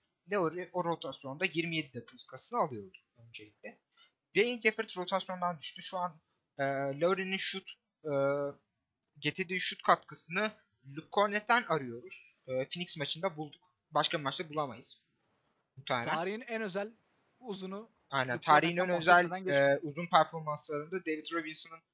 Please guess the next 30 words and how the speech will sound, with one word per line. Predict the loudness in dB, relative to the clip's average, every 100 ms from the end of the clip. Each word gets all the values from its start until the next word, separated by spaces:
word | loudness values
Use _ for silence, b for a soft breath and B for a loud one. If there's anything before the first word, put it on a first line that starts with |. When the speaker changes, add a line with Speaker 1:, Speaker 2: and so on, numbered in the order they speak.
| _ _ -10
Speaker 1:
e, | -4 -4
quadruple | 0 0 2 0 0 -2
double'ının | 0 0 0 -6 -4
yanına | -4 -4 -8 -10
bunu | -10
da | -10 -8
koyarız. | -10 -10 -12 -16 -18
Luke | -14
Kornet, | 0 0 0 -8 -12 -10
e, | -6 -4
Phoenix | -6 -12 -10
Suns | -6 -6 -8 -20 _ _ -2
beşte | 0 0 0
dört | -2 -4
attı. | -10 -10 -20 _ _ _ _ _ _ _ -8
Tebrikler. | -8 -6 -8 -8 -6
Speaker 2:
Pe-, | -8 -8
peki | -14 -8 -4
nasıl | -2 -2 -2
blok | -2 -4
yapıyor? | -6 -6
Nasıl | -8 -10 -6
blok | -4 -4 -4
yapıyor? | -6 -6 -8
Nasıl | -8 -10
Speaker 1:
Üstad, | -2 -2
Speaker 2:
savunma | -2 -4 -4
Speaker 1:
üstad | -2 0 0
Speaker 2:
yapıyor? | -2 -8
Speaker 1:
bloğudur. | -10 -12 -18